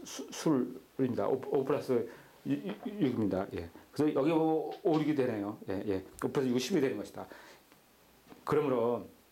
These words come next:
미-, 중간법입니다. 예, 그러므로 그 수식이 오 플러스 육은 이퀄 십일이 되는데, 이것은 곧 수토 합덕이라 하며, 수-,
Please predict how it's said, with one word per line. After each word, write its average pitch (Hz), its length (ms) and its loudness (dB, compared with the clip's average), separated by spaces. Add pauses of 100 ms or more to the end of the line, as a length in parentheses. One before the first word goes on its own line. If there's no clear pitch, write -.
(240)
미-, 139 160 0 (240)
중간법입니다. 127 600 2
예, 104 100 2
그러므로 131 680 2 (140)
그 - 80 0
수식이 143 420 2
오 127 160 4
플러스 123 240 0
육은 123 340 -2 (360)
이퀄 139 180 0
십일이 151 260 0
되는데, 113 460 2
이것은 123 220 2
곧 139 180 -2
수토 - 320 -10
합덕이라 - 1400 -4
하며, 120 220 0 (460)
수-, - 120 -14